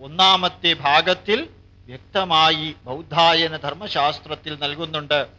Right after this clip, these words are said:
അതിപുരാതനമായൊരു ധർമ്മശാസ്ത്രമാണ്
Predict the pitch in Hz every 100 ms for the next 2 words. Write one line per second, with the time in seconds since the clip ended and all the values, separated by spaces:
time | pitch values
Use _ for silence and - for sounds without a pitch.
0 | - - _ 156 175 240 - 185 190 202
1 | 240 247 233 208 175 165 160 151 147 170
2 | 262 180 160 - 170 160 139 139 185